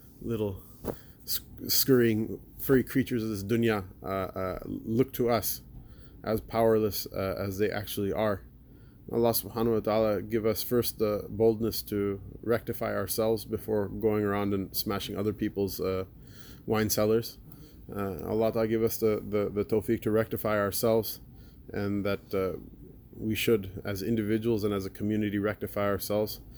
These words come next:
And then Allah Ta'ala use that rectification and that salah as a balagh, uh, uh,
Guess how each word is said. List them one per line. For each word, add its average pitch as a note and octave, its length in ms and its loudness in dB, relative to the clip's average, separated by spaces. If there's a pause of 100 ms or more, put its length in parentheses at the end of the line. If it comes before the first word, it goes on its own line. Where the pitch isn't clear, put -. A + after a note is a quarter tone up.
(260)
And A2+ 160 -2
then A#2+ 100 4
Allah A#2+ 220 4
Ta'ala A#2 360 0
use A#2+ 300 2
that G#2+ 200 0
rectification G#2+ 800 0
and G2+ 80 0
that F#2 100 -4
salah G#2 400 0
as G2 160 -2
a G#2 60 0
balagh, G#2 460 2 (580)
uh, - 40 -4
uh, F#2 880 -2